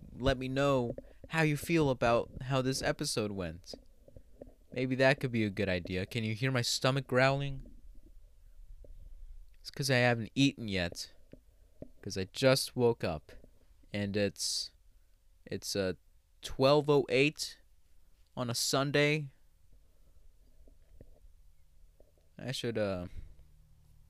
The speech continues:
I should really get my, you know, this is exactly why, uh, I, I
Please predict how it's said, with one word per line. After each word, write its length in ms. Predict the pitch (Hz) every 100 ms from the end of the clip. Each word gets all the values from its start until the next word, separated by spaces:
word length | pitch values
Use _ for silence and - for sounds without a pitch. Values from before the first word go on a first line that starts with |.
| - - -
I 60 | 131
should 220 | - 123
really 280 | 120 120 110
get 300 | 95 104 -
my, 260 | 92 90 -
you 100 | 127
know, 120 | 123
this 260 | 120 143 139
is 100 | 117
exactly 580 | 104 104 107 104 117 104
why, 540 | 92 92 92 92 90 - - - - - - - - - _ _ -
uh, 600 | 85 80 80 80 80 80 - _
I, 380 | 82 87 82 82
I 160 | 82